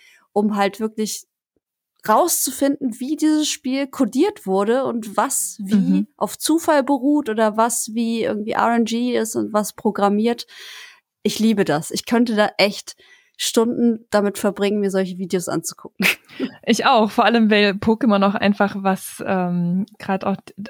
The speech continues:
Speaker 2: das Gameplay an sich angeht, so tiefschichtig ist, so tiefgründig. Es gibt ja so viele Werte an Pokémon, die man beachten muss, vor allem auch, wenn man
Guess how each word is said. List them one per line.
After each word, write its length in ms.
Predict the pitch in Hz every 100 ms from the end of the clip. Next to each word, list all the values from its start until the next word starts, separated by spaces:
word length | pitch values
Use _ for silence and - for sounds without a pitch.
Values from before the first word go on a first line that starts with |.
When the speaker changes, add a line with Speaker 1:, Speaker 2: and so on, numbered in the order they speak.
| -
Speaker 2:
das 180 | 208 -
Gameplay 320 | 220 240 196
an 120 | 190
sich 200 | 208 -
angeht, 320 | 233 214 214 - -
so 120 | 208
tiefschichtig 920 | 185 220 233 - - - 202 - 190
ist, 120 | 190 -
so 60 |
tiefgründig. 540 | 196 220 - 196 190 190
Es 100 | -
gibt 180 | 208
ja 100 | 202
so 200 | 180 214
viele 500 | 247 - 233 214 165
Werte 360 | 190 226 - 233
an 140 | 190 196
Pokémon, 500 | - 240 208 190 190
die 120 | 185
man 260 | 180 180 - - -
beachten 420 | - 196 220 -
muss, 100 | 220
vor 180 | - 190
allem 220 | 190 226
auch, 240 | 220 196 190
wenn 140 | 190
man 180 | 185